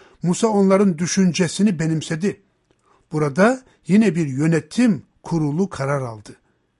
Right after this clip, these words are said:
Yine bir komite seçilip ülkeyi araştırmaya gönderiliyor.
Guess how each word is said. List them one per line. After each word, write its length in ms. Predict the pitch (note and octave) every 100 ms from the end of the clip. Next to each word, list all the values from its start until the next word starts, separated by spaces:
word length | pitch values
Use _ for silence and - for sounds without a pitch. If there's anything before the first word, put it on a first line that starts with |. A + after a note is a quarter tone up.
| _ _ _ _ _ -
Yine 300 | B3+ B3+ F3+
bir 120 | D#3+
komite 440 | - F3 E3 F#3
seçilip 500 | - D#3 - G#3+ C4+ - - _
ülkeyi 500 | E3+ F3 D3+ D#3+ F#3+
araştırmaya 840 | G3 D3+ C#3+ - D#3 D3 D3 D3+ A#2+
gönderiliyor. 840 | C#3+ C3+ C3 B2 A#2 A#2 G#2 -